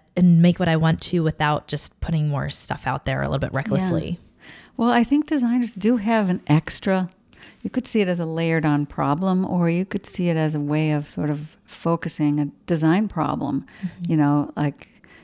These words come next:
Speaker 2: l-, sort of limitation. Sometimes it's the limitations that makes for the most creativity,
Speaker 1: Mm-hmm.
Speaker 2: you know? Like, we say that even about our, the scraps. We're
Speaker 1: Yeah.
Speaker 2: just working with the scraps, and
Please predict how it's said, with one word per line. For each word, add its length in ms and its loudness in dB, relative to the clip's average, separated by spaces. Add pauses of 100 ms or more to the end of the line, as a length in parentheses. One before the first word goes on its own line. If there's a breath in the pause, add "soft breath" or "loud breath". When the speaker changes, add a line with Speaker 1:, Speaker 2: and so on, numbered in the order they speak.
(100)
Speaker 2:
l-, 240 -2
sort 180 0
of 80 0
limitation. 840 -2
Sometimes 480 0
it's 160 -4
the 100 -6
limitations 920 -2 (380 loud breath)
that 160 0
makes 280 0
for 140 -8
the 100 -4
most 280 -2
creativity, 720 -8
Speaker 1:
Mm-hmm. 360 0
Speaker 2:
you 60 0
know? 180 -6 (640 soft breath)
Like, 160 0
we 100 2
say 220 2
that 180 2
even 220 0
about 320 2
our, 300 2 (220)
the 80 2
scraps. 640 -4
We're 160 2
Speaker 1:
Yeah. 60 0
Speaker 2:
just 220 0
working 260 -4
with 120 -6
the 80 -8
scraps, 500 -4
and 100 -10